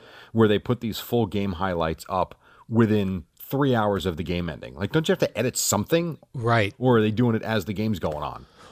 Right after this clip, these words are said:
Speaker 2: Or maybe it's robots, robot editing. As soon as they see a commercial, the robot cuts it, cuts the, uh, commercials right out.
Speaker 1: I
Speaker 2: Robots,
Speaker 1: suppose that could
Speaker 2: Jerry,
Speaker 1: be.
Speaker 2: robots.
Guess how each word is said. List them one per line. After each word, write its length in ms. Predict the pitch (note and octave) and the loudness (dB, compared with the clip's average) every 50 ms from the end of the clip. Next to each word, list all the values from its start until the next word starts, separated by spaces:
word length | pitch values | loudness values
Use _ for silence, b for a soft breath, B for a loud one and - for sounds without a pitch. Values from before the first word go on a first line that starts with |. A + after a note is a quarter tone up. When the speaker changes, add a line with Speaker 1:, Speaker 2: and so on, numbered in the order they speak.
| b b | b b
Speaker 2:
Or 200 | b F3+ D3 C#3+ | b 12 12 12
maybe 260 | B2+ A#2+ A#2 A2 A2+ | 12 12 12 12 10
it's 140 | A2+ G#2 - | 10 10 10
robots, 600 | G#2 A2 G#2+ A#2 B2+ A2+ G2 F2+ E2+ - - - - - - | 10 12 12 12 12 12 8 6 6 2 0 -4 -2 2 8
robot 420 | A#2 A#2+ A#2+ A#2+ A2 G#2+ G#2 F#2+ | 10 12 12 12 12 10 10 10
editing. 380 | G2 F#2+ F#2 F#2 F2+ F2+ F#2 F#2 | 8 6 6 4 4 4 4 2
As 80 | - | 4
soon 180 | - B2 A#2 A2 | 6 6 6 8
as 140 | G#2+ F#2+ G2 | 8 8 8
they 100 | G#2+ G2+ | 8 8
see 220 | - - A#2+ A2+ | 8 8 8 6
a 60 | G2+ | 6
commercial, 460 | - - A2 G#2+ G#2+ G#2 F#2+ - A2+ | 6 6 6 8 8 8 8 8 8
the 140 | G2+ G2+ G2 | 8 8 8
robot 460 | F#2 F#2+ G2+ G#2 G2 G2+ G2+ F#2 - | 8 8 8 8 8 8 8 6 6
cuts 260 | - - A#2+ - - A2+ | 6 6 6 8 6 4
it, 160 | G#2+ - _ _ _ _ _ _ _ _ _ _ _ _ - - C#3+ | 2 0 _ _ _ _ _ _ _ _ _ _ _ _ -12 -8 2
cuts 280 | - - - - - - | 8 8 8 8 8 6
the, 180 | - A#2+ G#2+ | 8 10 10
uh, 40 | G#2 | 10
commercials 520 | G2 - A#2 A2+ G#2+ G2+ - - A2 F#2+ F2 | 10 8 8 8 8 8 8 8 6 6 6
right 240 | G2 G2 G2 F#2+ | 6 6 6 6
out. 260 | F#2+ F#2+ F#2 F2+ - - - _ _ _ _ - b b b b b b b b b b b - | 6 4 4 2 0 -4 -12 _ _ _ _ -20 b b b b b b b b b b b 6
Speaker 1:
I 100 | - G#2+ | 10 10
Speaker 2:
Robots, 100 | A2 G2+ | 10 10
Speaker 1:
suppose 340 | - G2 F#2+ D3+ C#3 A#2+ | 10 10 8 8 6 6
that 40 | G2+ | 6
could 40 | G2+ | 6
Speaker 2:
Jerry, 240 | A2 G2+ G2 F#2+ G2 | 6 6 6 6 4
Speaker 1:
be. 140 | F2 E2 F2 A2 | 4 4 4 8
Speaker 2:
robots. 680 | A2 G#2+ G#2 G2+ G2+ F#2+ F2 F#2 - - - - - | 8 10 10 8 8 4 2 2 -2 -4 -6 -6 -8